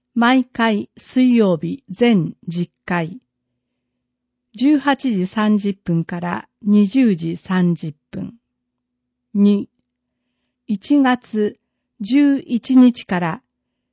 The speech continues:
三月二十二日、毎回日曜日全十回、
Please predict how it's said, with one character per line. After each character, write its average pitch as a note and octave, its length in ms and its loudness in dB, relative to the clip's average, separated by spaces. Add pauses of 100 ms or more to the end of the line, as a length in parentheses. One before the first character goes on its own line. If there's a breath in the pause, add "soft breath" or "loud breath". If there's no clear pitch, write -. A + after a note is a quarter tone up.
(160)
三 C#4+ 360 -2
月 F#3 240 -2
二 A3 220 4
十 D#3 260 -2
二 F3+ 180 2
日、 D#3+ 560 -2 (600)
毎 A#3+ 340 0
回 G#3+ 520 -4
日 G3+ 420 0
曜 G3 240 2
日 - 220 -12 (360)
全 F#3+ 580 -2
十 F3+ 200 -6 (180)
回、 E3+ 360 -10